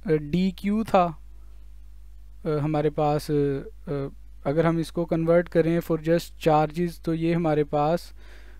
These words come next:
अ, ये हो जाएगा one over R square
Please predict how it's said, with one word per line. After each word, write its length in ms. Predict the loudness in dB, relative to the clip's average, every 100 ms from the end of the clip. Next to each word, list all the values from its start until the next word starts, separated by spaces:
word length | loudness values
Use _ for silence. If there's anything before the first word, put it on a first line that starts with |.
| -12 -6
अ, 280 | -2 -2 -4 -10 -16 -4
ये 120 | 0
हो 120 | 2
जाएगा 300 | 4 4 4
one 440 | 0 4 4 4 0
over 420 | -2 2 2 2 -2 -14 -18 -10 0
R 280 | 4 4 2
square 540 | -4 -4 0 2 0